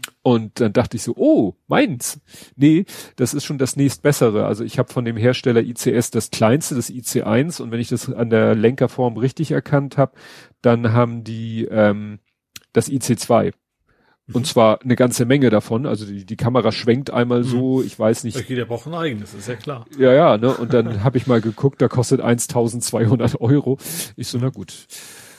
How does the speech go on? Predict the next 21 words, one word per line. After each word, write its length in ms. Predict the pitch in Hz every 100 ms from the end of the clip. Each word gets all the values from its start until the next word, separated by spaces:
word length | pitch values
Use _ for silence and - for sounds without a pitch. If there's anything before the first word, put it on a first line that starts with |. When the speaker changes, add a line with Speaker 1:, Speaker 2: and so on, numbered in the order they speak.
| _ -
Speaker 1:
Ich 100 | -
fra-, 180 | - 127
hab 140 | 123 123
mich 120 | 113
nur 80 | 120
gefragt, 420 | - - 120 -
ob 180 | 135 -
die 120 | 117
sozusagen 600 | 107 113 117 110 110 107
da 140 | 107
vor 240 | 104 - 113
Ort 320 | 107 117 -
sind 280 | 143 170 185
oder 220 | 143 143
ob 140 | -
sie 100 | -
die 140 | 131 254
alle 240 | 117 117
dahin 260 | 107 98 147
transportiert 720 | - 110 - 113 - 107 98
haben. 300 | 104 107 101